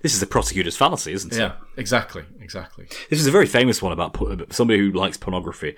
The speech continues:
Speaker 1: and a m-, murder of a young woman in London.
Speaker 2: Yeah.
Speaker 1: And, uh, it's like, you know, "We're ninety-nine percent sure that the, the, the man who did this likes pornography."
Speaker 2: <laughs> Yeah.
Speaker 1: But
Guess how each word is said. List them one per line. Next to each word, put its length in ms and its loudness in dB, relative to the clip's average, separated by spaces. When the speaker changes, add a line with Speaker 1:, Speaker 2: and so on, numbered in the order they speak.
Speaker 1:
and 80 0
a 180 4
m-, 140 -2
murder 240 4
of 80 2
a 60 2
young 200 0
woman 280 -4
in 180 -10
London. 460 -4
Speaker 2:
Yeah. 260 -2
Speaker 1:
And, 440 -8
uh, 80 2
it's 340 0
like, 160 0
you 80 -2
know, 200 -10
"We're 80 2
ninety-nine 480 2
percent 340 -2
sure 300 0
that 80 -8
the, 140 -8
the, 220 -10
the 180 -8
man 180 0
who 80 -6
did 140 -10
this 160 -10
likes 180 -8
pornography." 600 -10
Speaker 2:
<laughs> 40 -8
Yeah. 380 0
Speaker 1:
But 200 -6